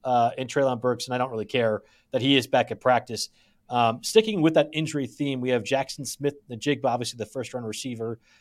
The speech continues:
for the Seahawks. Um, he will not go on injured reserve. He's expected to possibly still miss that first week or two, but that he won't be on the pup list, won't miss those first four games, is certainly great for his status moving forward.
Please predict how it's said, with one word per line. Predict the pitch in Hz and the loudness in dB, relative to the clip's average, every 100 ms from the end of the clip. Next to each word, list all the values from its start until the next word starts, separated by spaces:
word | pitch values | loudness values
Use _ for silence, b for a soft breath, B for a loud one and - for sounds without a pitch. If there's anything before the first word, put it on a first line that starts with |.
| b | b
for | - 160 156 | 4 8 8
the | 127 | 6
Seahawks. | - 151 131 117 113 - - 127 | 2 2 6 6 4 -2 -8 -4
Um, | 117 110 104 98 - _ _ | 0 0 -2 -6 -12 _ _
he | - 196 | -4 0
will | 196 | 2
not | 165 151 160 | 4 2 6
go | 175 | 4
on | 151 | 4
injured | 139 139 | 0 -2
reserve. | 127 120 127 127 123 - | -2 0 0 0 -4 -10
He's | 120 117 | -10 -8
expected | - - 135 131 117 | -8 -6 -6 -6 -10
to | - 120 113 110 - - | -6 -4 -4 -6 -10 -14
possibly | 127 135 - 170 151 | -8 -6 -6 -6 -6
still | 135 147 | -4 -4
miss | 131 131 - | -4 -4 -4
that | 117 - | -6 -8
first | 120 - | -10 -6
week | 127 - | -8 -8
or | |
two, | 117 131 127 127 b b b | -8 -6 -6 -6 b b b
but | 143 | 2
that | 143 | 4
he | 147 | 6
won't | 147 156 | 6 4
be | 185 | 4
on | 151 | 2
the | |
pup | - 143 - | 2 0 2
list, | 139 - - _ _ | -2 -4 -8 _ _
won't | 139 147 | -10 -6
miss | 139 | -4
those | 143 123 | -4 -4
first | - 123 - | -4 -6 -4
four | 131 110 | -4 -2
games, | 113 113 107 b b 143 | -2 -4 -6 b b -2
is | - | 4
certainly | 214 185 156 | 4 4 -2
great | 131 135 143 | 0 2 0
for | - 110 | -2 -4
his | 123 - | -4 -2
status | 135 123 120 - | 0 0 0 -4
moving | 123 110 | -8 -10
forward. | - 123 113 107 | -6 0 2 2